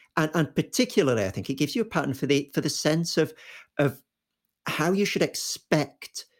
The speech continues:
society to be renewed and what, what we can expect of a renewal of society. So,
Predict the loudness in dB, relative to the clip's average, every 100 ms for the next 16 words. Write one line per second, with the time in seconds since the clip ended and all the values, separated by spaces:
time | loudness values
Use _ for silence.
0 | _ -4 0 2 2 0 -2 -4 -6 _
1 | 0 2 4 4 2 2 0 0 -2 0
2 | 0 2 2 -2 0 -2 -4 -4 -6 -6
3 | -6 -4 -4 -6 -8 -10 -10 -12 -10 0
4 | 0